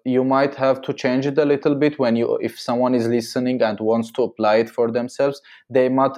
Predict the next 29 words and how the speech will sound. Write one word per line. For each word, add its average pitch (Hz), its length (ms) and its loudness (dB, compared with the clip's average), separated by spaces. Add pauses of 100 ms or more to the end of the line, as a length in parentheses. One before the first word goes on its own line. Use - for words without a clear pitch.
they 123 220 0
might 127 300 0
have 127 220 -2
to 135 100 -6
change 135 380 -4
it 151 120 -6
a 156 80 2
bit, 175 300 -2 (360)
but 147 400 0
the 147 80 -2
concept 170 580 -2
is 117 180 -6
the 113 100 -10
same. 101 380 -10 (240)
Like, 127 280 0
the 143 420 2
only 185 280 0
thing 175 260 -4
I 147 140 2
do 135 160 0
on 139 200 0
LinkedIn 147 500 -2 (320)
is 135 280 0 (140)
communicating 139 880 -2
with 113 260 -4
people. 113 280 -4
Like, 107 260 -2
social 165 480 0
media 139 480 0